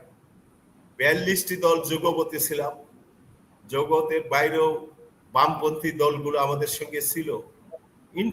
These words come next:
total প্রায় ষাট বাষট্টিটা দল আমরা আন্দোলন করেছি, সংগ্রাম করেছি। সেখান থেকে যারা ঐক্যবোধ কমিশনে যেতে পেরেছেন, সবাইকে ওয়েলকাম করা হয়েছিল। এইরকম সাড়ে আট মাস আমরা পরিশ্রম করে এই জুলাই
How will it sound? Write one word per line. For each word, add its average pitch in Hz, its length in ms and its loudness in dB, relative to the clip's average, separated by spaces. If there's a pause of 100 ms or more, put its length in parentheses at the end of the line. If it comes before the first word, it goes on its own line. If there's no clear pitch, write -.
total 226 280 0 (100)
প্রায় 190 240 2
ষাট 185 180 2 (100)
বাষট্টিটা 175 580 -4 (140)
দল 165 200 4 (160)
আমরা 143 200 -2 (100)
আন্দোলন 135 380 -6 (120)
করেছি, 127 260 -10 (140)
সংগ্রাম 135 400 -8
করেছি। - 260 -12 (960)
সেখান 165 380 0
থেকে 233 160 2 (120)
যারা 196 160 4 (100)
ঐক্যবোধ 185 380 0 (100)
কমিশনে 185 460 -2 (460)
যেতে 165 280 2
পেরেছেন, 196 380 0 (460)
সবাইকে 233 480 2
ওয়েলকাম 185 400 4 (100)
করা 170 220 2
হয়েছিল। 160 340 -2 (760)
এইরকম 185 380 2 (120)
সাড়ে 185 260 -2 (120)
আট - 100 -2 (120)
মাস 170 160 2 (120)
আমরা 165 160 -4 (120)
পরিশ্রম 165 460 -2 (100)
করে 156 160 -2 (120)
এই 147 60 -4 (440)
জুলাই 143 220 0